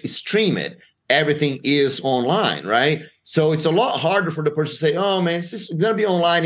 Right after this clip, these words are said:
anyway, right? Why am I gonna have to get my car and drive there and, you know, and meet people and all that,"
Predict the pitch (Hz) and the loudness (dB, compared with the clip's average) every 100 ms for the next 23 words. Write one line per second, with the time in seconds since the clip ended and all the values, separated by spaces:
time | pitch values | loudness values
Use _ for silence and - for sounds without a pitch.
0 | 185 170 98 95 107 143 175 170 - _ | 2 2 2 2 2 2 2 -2 -10 _
1 | _ _ 127 156 180 208 190 175 175 151 | _ _ -4 0 4 4 2 2 2 2
2 | 160 156 135 120 147 156 156 147 131 139 | 0 0 -6 0 0 0 -4 0 2 2
3 | 143 135 113 117 131 151 131 135 131 131 | 2 0 -2 0 2 2 0 0 0 0
4 | 135 127 123 127 131 131 127 127 123 120 | 0 -2 -4 -4 -2 0 2 2 0 2
5 | 135 156 - 143 143 - 139 135 131 120 | 0 0 -2 -2 -2 0 2 2 2 2
6 | 120 117 127 147 156 143 143 | 0 -2 0 2 4 2 2